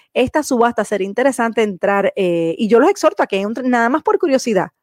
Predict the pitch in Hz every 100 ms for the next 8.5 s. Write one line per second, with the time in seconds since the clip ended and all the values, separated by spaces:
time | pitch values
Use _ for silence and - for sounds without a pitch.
0 | - 185 170 262 285 262 233 247 247 233
1 | 254 220 214 214 233 277 _ _ - -
2 | 269 285 285 226 220 - 269 311 285 240
3 | 247 - 208 202 - 180 208 269 277 254
4 | 247 220 208 202 214 196 190 208 254 277
5 | 285 277 220 220 - 202 196 214 233 214
6 | 202 226 214 202 202 196 208 220 240 175
7 | - - - - - 196 185 - 196 247
8 | 254 247 226 202